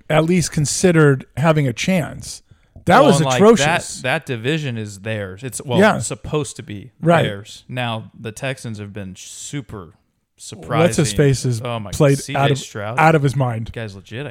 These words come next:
Speaker 1: Yeah,
Speaker 2: guess.
Speaker 1: out of his mind.
Speaker 2: I didn't know anything about him. Well, I knew of
Speaker 1: Hmm.
Speaker 2: him. I guess I didn't have high expectations for
Speaker 1: Right.
Speaker 2: him in his first year
Speaker 1: Yeah,
Speaker 2: being
Speaker 1: racist, but
Speaker 2: thrown
Speaker 1: go
Speaker 2: in,
Speaker 1: ahead.
Speaker 2: but
Speaker 1: You're right.
Speaker 2: Yeah, you know,
Speaker 1: <laughs>
Speaker 2: can't read a defense.
Speaker 1: Right.
Speaker 2: Uh, yeah, and his father's in prison. I don't know if you've heard.
Speaker 1: Oh,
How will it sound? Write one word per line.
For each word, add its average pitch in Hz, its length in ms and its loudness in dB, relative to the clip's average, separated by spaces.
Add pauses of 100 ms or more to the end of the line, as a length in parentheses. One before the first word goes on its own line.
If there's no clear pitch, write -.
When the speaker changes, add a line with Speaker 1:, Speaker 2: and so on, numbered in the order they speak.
Speaker 1:
Yeah, 143 160 -2
Speaker 2:
guess. - 120 -6
Speaker 1:
out 151 220 2
of 147 80 2
his 139 140 2
mind. 123 340 -4
Speaker 2:
I 113 80 -6
didn't 135 160 -4
know 117 160 -6
anything 110 300 -8
about 104 260 -10
him. 101 200 -14
Well, 123 300 -4 (300)
I 127 80 -8
knew 156 180 -4
of 143 180 2
Speaker 1:
Hmm. 120 60 -2
Speaker 2:
him. 107 240 -8
I 120 100 -8
guess 127 160 -6
I 127 80 -6
didn't 123 160 -8
have 117 260 -8
high 120 240 -6
expectations 110 640 -10
for 147 120 -12
Speaker 1:
Right. 139 240 -2
Speaker 2:
him 113 60 -6
in 110 60 -6
his 101 140 -10
first 110 320 -10
year 110 360 -10
Speaker 1:
Yeah, 135 160 -6
Speaker 2:
being 143 180 0
Speaker 1:
racist, 117 240 -2
but 123 80 -4
Speaker 2:
thrown 113 100 0
Speaker 1:
go 117 60 2
Speaker 2:
in, 120 40 0
Speaker 1:
ahead. 117 300 -2
Speaker 2:
but 98 100 -10
Speaker 1:
You're 143 100 0
right. - 140 -2 (280)
Speaker 2:
Yeah, 151 200 -8 (180)
you 156 80 4
know, 123 120 -4 (200)
Speaker 1:
<laughs> 135 120 -12
Speaker 2:
can't 131 220 -8
read 123 120 -8
a 113 80 -8
defense. 110 500 -10
Speaker 1:
Right. 190 100 -4 (100)
Speaker 2:
Uh, 110 100 -12 (1700)
yeah, 156 140 -4
and 156 140 -2
his 135 120 -8
father's 139 320 -4
in 104 80 -12
prison. 104 400 -10
I 92 40 -12
don't 104 100 -12
know 101 80 -12
if - 120 -16
you've - 100 -16
heard. 95 100 -4
Speaker 1:
Oh, 185 760 6